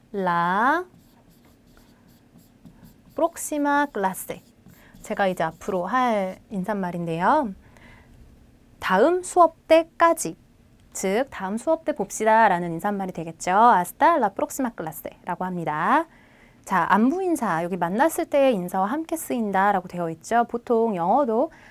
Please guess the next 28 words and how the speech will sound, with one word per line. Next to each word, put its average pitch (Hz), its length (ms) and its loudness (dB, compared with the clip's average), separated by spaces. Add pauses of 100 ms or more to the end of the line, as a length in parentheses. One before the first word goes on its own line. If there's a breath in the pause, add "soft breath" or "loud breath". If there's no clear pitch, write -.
(160)
"Hi, 392 120 6
how 269 200 2
are 180 100 -2
you?" 233 220 0
하는 285 200 0
것처럼 233 460 2
스페인어도 277 680 -2 (260 soft breath)
"Hola, 285 420 4
¿cómo 202 200 -2
estás?" 262 440 4
이렇게 - 200 -12
붙어 - 260 2
다니는 220 320 2
경우가 175 240 -8
많아요. 180 560 -2 (320 loud breath)
자, 160 240 -4
안부, 254 540 2
너 220 100 4
어때? 226 600 4
잘 202 200 -4
지내? 208 580 -2 (200)
"¿Cómo 196 200 -4
estás?" 269 560 0
라고 185 180 -6
물어보고요. 190 800 2 (480 loud breath)
"¿Cómo 370 260 2
está 339 580 0
usted?" 285 600 4